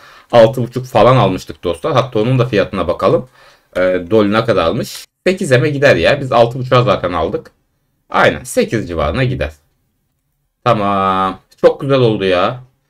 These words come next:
Üstümüzde hiç para kaldı mı bizim? Üç M'de paramız kalmış. Bunu da götürüp bankaya atalım. Hesabımızı bilelim.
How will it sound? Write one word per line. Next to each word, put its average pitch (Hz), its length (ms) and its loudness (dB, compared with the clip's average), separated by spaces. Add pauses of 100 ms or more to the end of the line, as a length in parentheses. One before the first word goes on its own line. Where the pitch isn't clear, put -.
(300)
Üstümüzde 131 440 2
hiç - 100 -4
para 139 220 2
kaldı 135 240 0
mı 147 120 -2
bizim? 143 260 -4 (800)
Üç 156 140 -2
M'de 135 260 4
paramız 131 360 2
kalmış. 87 320 -2
Bunu 139 140 -2
da 127 60 4
götürüp 127 320 -2
bankaya 127 400 4
atalım. 127 320 -2 (340)
Hesabımızı 107 600 -2
bilelim. 117 320 0